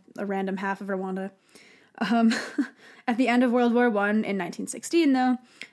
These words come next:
Belgium was given and accepted a mandate from the League of Nations to govern Rwanda as the territory of Rwanda-Urundi,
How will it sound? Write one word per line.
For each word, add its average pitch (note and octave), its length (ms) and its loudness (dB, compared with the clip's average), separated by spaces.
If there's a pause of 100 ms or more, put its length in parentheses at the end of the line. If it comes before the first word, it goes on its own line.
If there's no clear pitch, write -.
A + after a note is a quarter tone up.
Belgium B3 300 2
was A#3+ 120 0
given G#3 400 -2
and G#3 100 -4
accepted G3 380 -6
a F#3+ 40 -4
mandate F#3 420 -6
from G3+ 100 -6
the F#3+ 80 -4
League G3 180 -4
of G3+ 60 -4
Nations F#3+ 440 -4
to A3 80 -8
govern G#3+ 260 0
Rwanda G3 300 0
as F#3+ 220 -4 (100)
the G#3+ 100 -6
territory G#3 540 -4
of G3+ 140 -6
Rwanda-Urundi, G3+ 920 -2